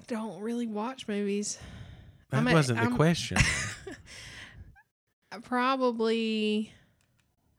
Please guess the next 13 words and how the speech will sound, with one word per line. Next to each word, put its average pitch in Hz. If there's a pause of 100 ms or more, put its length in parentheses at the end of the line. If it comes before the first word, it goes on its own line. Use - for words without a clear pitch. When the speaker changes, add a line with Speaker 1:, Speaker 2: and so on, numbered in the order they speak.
(100)
Speaker 1:
probably 294
a 202
suspense 196
or 196
a 190
thriller. 185
Like, 180
I 208
do 240
find 214
myself 208
if 202
I'm 185